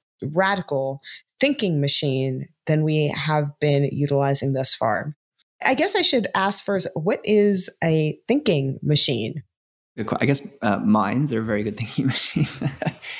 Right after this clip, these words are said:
Speaker 2: I think that, that, that argument that I make in that essay has a lot to do with the discourse on climate change. Um, I was especially interested to discover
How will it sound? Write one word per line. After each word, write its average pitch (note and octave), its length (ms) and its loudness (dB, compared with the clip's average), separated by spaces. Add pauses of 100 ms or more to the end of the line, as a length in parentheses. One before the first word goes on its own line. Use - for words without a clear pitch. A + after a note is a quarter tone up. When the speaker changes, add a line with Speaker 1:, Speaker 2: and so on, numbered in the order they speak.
(240)
Speaker 2:
I - 60 2
think G#3 240 0
that, F3 160 0
that, F3+ 320 2 (560)
that D#3+ 220 2
argument D3 640 2
that - 320 -2
I A2 420 0 (100)
make A#2 360 -2
in G#2+ 100 0
that G#2 400 -2
essay F#2+ 560 -4 (600)
has C#3+ 360 0
a C3+ 100 0
lot F#3+ 220 0
to D3 60 -4
do C3 220 2
with A#2 220 -2
the A2 60 -4
discourse G#2+ 420 -4
on F2 140 -4
climate - 400 -4
change. - 580 -8 (140)
Um, G2+ 500 -2 (500)
I A2+ 100 0
was B2 120 2
especially B2+ 880 0 (320)
interested A2+ 540 0
to G2+ 60 0
discover G2+ 680 -2